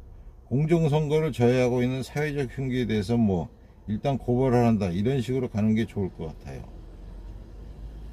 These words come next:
이건 조성은이한테 한 소리예요. 그 다음에, 에, 김웅이는 조성은과 선거전략본부에 고발장을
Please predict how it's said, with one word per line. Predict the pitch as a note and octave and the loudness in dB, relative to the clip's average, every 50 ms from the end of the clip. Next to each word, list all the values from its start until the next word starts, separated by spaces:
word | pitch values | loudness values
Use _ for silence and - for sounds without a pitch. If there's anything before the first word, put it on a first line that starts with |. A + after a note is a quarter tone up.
| - - - - - | -14 -16 -14 -8 -4
이건 | C3 C#3+ C#3+ | -2 -2 2
조성은이한테 | B2 C#3 D3 C#3+ D#3+ D#3 D3+ D3 C#3+ C3 A#2 - A2 | 4 4 4 6 4 4 4 2 2 2 2 2 2
한 | G2 F2 | 0 0
소리예요. | E2 D#2+ C#2+ B1+ B1 - - - - - - | 0 -2 -4 -6 -8 -8 -10 -12 -14 -10 -4
그 | G2+ | -2
다음에, | A2 A#2+ C#3 D#3+ D#3 | 0 2 2 2 0
에, | A#2+ - - - - - - - - - - - - - - - - - - - - - - - - - - - - - - - - - - - - - - - - - - - - - - - | 0 -4 -8 -16 -18 -18 -18 -20 -20 -20 -20 -20 -20 -20 -20 -20 -20 -20 -18 -16 -14 -14 -14 -14 -14 -16 -16 -16 -16 -16 -18 -20 -20 -20 -20 -20 -20 -20 -20 -20 -20 -20 -20 -20 -20 -20 -20 -12
김웅이는 | - - D3+ D#3 E3+ E3+ E3+ E3+ E3 F3+ G3 F#3 C3+ - | -4 0 4 6 8 8 8 8 6 6 4 2 0 0
조성은과 | - B2 C3+ B2+ D3+ D#3+ D#3 D3+ D3 E3+ - | 0 0 2 4 4 2 2 2 0 0 -2
선거전략본부에 | - - D#3 C#3+ C#3+ C#3+ D#3 D3 D3+ D3 C#3+ C#3+ C#3+ B2+ - - C3 C3 C3 A#2+ A2+ C#3+ C#3+ | 0 -2 -2 -2 0 0 0 2 2 2 2 2 0 0 0 -2 -2 0 0 0 0 0 -2
고발장을 | - - A#2+ A#2 B2+ B2+ B2 G#2 - A#2+ A#2+ A#2+ B2+ B2+ B2 G#2 | 0 0 2 2 4 2 2 2 2 2 2 2 2 2 0 0